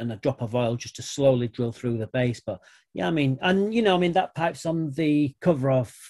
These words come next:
second book, D M T and My Cult Mind Two, you know, I was struggling to come up with for an, what,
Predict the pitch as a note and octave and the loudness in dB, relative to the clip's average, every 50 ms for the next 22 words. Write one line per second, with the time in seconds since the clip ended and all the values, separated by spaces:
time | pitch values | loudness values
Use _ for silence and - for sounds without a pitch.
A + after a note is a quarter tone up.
0 | - _ - - - F3 C3 - E3 C#3+ B2 C3 B2+ B2+ B2+ C3+ C#3 C#3+ C3 - | -20 _ -12 -2 -2 -2 0 0 -2 -2 0 -2 -2 -2 -2 -2 -2 -2 -2 -2
1 | D3 C#3 C3 C3 C3+ C3+ B2+ - - C3 B2+ C#3 C3 B2+ B2+ A#2+ - - - D3 | -2 0 0 2 2 0 -2 -2 -2 -2 -2 0 0 0 0 -2 -2 -2 -2 0
2 | C#3 C3 C3 C3+ B2+ A#2+ A#2+ A#2+ A#2+ A#2+ - - _ _ - - _ _ _ _ | 0 2 2 0 0 0 -2 -2 -4 -6 -8 -12 _ _ -20 -20 _ _ _ _
3 | C3 - - - D#3+ C3+ C#3+ C#3 C3+ C3 - - - D3+ D3 C#3+ - - D3 C#3 | -16 -14 -8 -4 0 2 4 4 2 2 -2 -4 -4 -2 0 0 0 0 0 0
4 | B2+ B2+ - C#3 C3+ C3 B2+ C#3 - A2 A#2 - D#3 C#3+ D3 - | 0 0 0 0 0 2 2 0 -2 -4 -8 -4 -2 -2 -2 -2